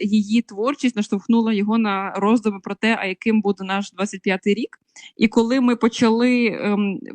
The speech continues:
все ходити, все про це все більше, е, обговорювати, досліджувати, зрозуміли, що тема, е, екокритики, і довкола якої ми будемо крутитися в наступному році, це якраз те, що нам зараз дуже відгукується.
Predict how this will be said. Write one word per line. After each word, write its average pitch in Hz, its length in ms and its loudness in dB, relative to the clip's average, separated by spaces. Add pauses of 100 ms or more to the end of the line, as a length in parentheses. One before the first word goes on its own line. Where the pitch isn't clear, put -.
все - 220 0
ходити, 254 340 2
все 226 160 -2
про 214 120 -2
це 233 120 2
все 233 160 -2
більше, 254 380 -2
е, 214 380 -2 (180)
обговорювати, 220 640 2
досліджувати, 240 640 -2
зрозуміли, 214 580 0
що 220 320 -2 (340)
тема, 208 720 2
е, 202 140 2
екокритики, 247 880 0 (260)
і - 140 -6
довкола 214 300 2
якої 226 240 2
ми 214 120 0
будемо 220 260 2
крутитися 233 440 -2
в - 40 -6
наступному 208 440 0
році, 262 280 -2
це 220 180 0
якраз 214 340 0
те, 240 200 0
що 208 300 -2
нам 214 260 4
зараз 202 300 2
дуже 202 360 2
відгукується. 202 640 0